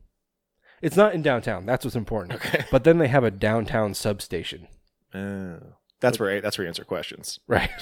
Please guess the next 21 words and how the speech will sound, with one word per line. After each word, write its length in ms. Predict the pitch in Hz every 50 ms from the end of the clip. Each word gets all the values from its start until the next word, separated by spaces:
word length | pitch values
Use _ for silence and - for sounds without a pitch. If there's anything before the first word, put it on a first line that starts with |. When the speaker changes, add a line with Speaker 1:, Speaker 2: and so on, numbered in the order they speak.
| - 269 - - - - - - - -
Speaker 1:
<laughs> 560 | 330 - - _ _ _ _ - - - -
That's 200 | - 127 127 -
the 80 | - 131
question 440 | - - 143 131 - - 120 117 110
answering 440 | 95 104 104 101 - 117 104 98 -
place. 380 | - 107 92 - - - - -
Speaker 2:
<laughs> 0 |
Yes. 340 | 82 - - - - - - _ _ _ _ _ - _ _ _ _ _ _ _ _ - - _ _ _ _ _ _ - - - - - - - 208 - - - - - - - - _ _ _ _ _ _
Speaker 1:
<laughs> 460 | - - - - 156 - - - 202 - _ _ _ _ _ _ - - - - - - - - - - _
So, 480 | - - 156 139 139 139 131 131 139 139
uh, 420 | 127 127 123 123 117 117 110 101 - -
anyway, 360 | 160 151 127 110 101 92 - - _ _ _ _ _ _ _ _ _ _ _ _ _ _ _ _ _ _ _ -
they're 160 | - 131 170 180
on 100 | 180 165
their 140 | 151 139
way 200 | 135 135 131 123
out, 340 | 117 117 117 110 113 - -
and 220 | 110 110 107 101 98
Billy 220 | 107 107 104 104
Zane, 400 | 98 98 101 101 101 98 95 92
or 160 | 92 90 85